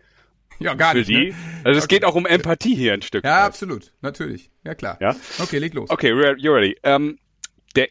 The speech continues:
Speaker 2: erste Verein von Christopher, wo ich mit ihm auch zusammengespielt habe.
Speaker 1: Bei dem er war?
Speaker 2: Ja, bei dem
Speaker 1: Das
Speaker 2: er
Speaker 1: kann,
Speaker 2: gespielt hat.
Speaker 1: ja, das kann nur der N T S V Niendorf gewesen
Speaker 2: Das ist
Speaker 1: sein.
Speaker 2: big, das ist big, das ist
Speaker 1: Absolut.
Speaker 2: N T S V
Speaker 1: Ja, das
Speaker 2: Niendorf.
Speaker 1: ist, weil das wahrscheinlich der einzige Tennisverein damals da war.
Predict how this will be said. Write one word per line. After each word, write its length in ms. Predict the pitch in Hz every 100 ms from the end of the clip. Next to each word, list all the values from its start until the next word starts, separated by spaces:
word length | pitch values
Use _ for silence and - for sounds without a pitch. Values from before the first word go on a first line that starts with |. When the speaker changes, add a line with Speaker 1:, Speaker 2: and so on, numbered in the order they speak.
| _
Speaker 2:
erste 560 | 147 175 170 - 165 165
Verein 720 | - 127 - 110 101 78 69 _
von 220 | - 98
Christopher, 640 | 85 - 92 92 82 80 76 _ _
wo 80 | 107
ich 160 | 135 -
mit 120 | 123
ihm 120 | 120
auch 100 | 107
zusammengespielt 760 | - 110 110 92 - 92 82 85
habe. 300 | 80 80 117
Speaker 1:
Bei 180 | 131
dem 160 | 139 160
er 180 | 151 135
war? 380 | 151 139 196 - _ _
Speaker 2:
Ja, 240 | 90 92
bei 120 | -
dem 140 | 117 131
Speaker 1:
Das 80 | 123
Speaker 2:
er 80 |
Speaker 1:
kann, 220 | 139 170 180
Speaker 2:
gespielt 200 | 101 87
hat. 80 |
Speaker 1:
ja, 140 | 127 117
das 140 | 117
kann 180 | - 170
nur 100 | 165
der 140 | 147
N 100 | 147
T 120 | 156 139
S 120 | -
V 160 | 127 127
Niendorf 360 | 127 104 92
gewesen 160 | 95 92
Speaker 2:
Das 120 | 98
ist 60 | 92
Speaker 1:
sein. 80 | 95
Speaker 2:
big, 300 | - - -
das 140 | 113
ist 140 | 120 - _
big, 200 | 160 -
das 160 | 98 101
ist 100 | -
Speaker 1:
Absolut. 300 | 127 160 170
Speaker 2:
N 60 |
T 200 | - 143
S 180 | 131 127
V 240 | - 127 123
Speaker 1:
Ja, 60 |
das 20 |
Speaker 2:
Niendorf. 440 | 135 143 156 165 -
Speaker 1:
ist, 40 | -
weil 160 | 139
das 160 | 143 139
wahrscheinlich 320 | 143 147 143
der 120 | 135
einzige 300 | 131 139 135
Tennisverein 460 | 131 143 131 104 104
damals 320 | 101 95 92
da 160 | 95 87
war. 280 | 92 85